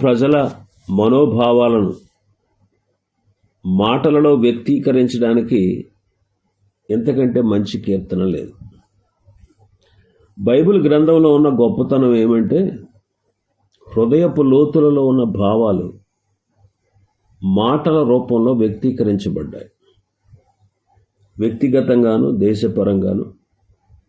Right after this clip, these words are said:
విడుదల పొందిన తర్వాత పాడదగిన కీర్తన ఇది. లోతైన భావోద్రేకాలతో కూడినటువంటి కీర్తన ఇది. మొదటి రెండు వచనాలు మనం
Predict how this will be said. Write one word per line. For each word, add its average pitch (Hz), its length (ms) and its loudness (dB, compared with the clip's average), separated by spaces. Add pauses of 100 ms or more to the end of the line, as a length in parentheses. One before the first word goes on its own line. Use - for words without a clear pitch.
(320)
విడుదల 143 520 2
పొందిన 131 440 2
తర్వాత 110 680 0 (260)
పాడదగిన 113 720 0
కీర్తన 98 440 -4
ఇది. - 300 -6 (2250)
లోతైన 143 600 2
భావోద్రేకాలతో 113 1160 0
కూడినటువంటి 101 920 -4 (720)
కీర్తన 92 400 -4
ఇది. - 260 -16 (2500)
మొదటి 127 380 0
రెండు 143 240 2
వచనాలు 127 460 2
మనం 113 240 0